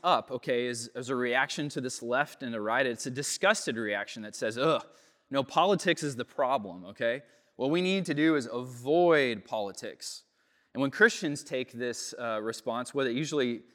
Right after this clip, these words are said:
manifests like is saying, "We need to focus just on getting people saved. We need to focus on the spiritual things. Forget about politics. Forget about changing the world. Let's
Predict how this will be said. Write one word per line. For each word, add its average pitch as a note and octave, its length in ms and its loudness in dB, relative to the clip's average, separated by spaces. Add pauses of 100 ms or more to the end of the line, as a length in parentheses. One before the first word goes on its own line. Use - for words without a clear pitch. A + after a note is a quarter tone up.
manifests C3 560 -2
like A2+ 320 -2
is G#2+ 80 -8
saying, A#2+ 420 -4 (360)
"We D#3+ 100 4
need F#3+ 80 4
to E3 80 2
focus F3 400 2
just D#3+ 200 -4
on C#3 140 0
getting D3 220 0
people C#3+ 280 -6
saved. A#2+ 560 2
We C3+ 120 -2
need D#3 120 0
to - 20 -10
focus D#3 340 0
on C#3 100 -2
the A#2 80 -4
spiritual E3+ 680 4
things. G#2 360 -8
Forget D#3+ 340 4
about C3+ 300 2
politics. A#2+ 720 -4 (240)
Forget F3+ 280 6
about E3 180 4
changing E3+ 340 -2
the D3 100 -2
world. D3 360 2
Let's D#3 320 -2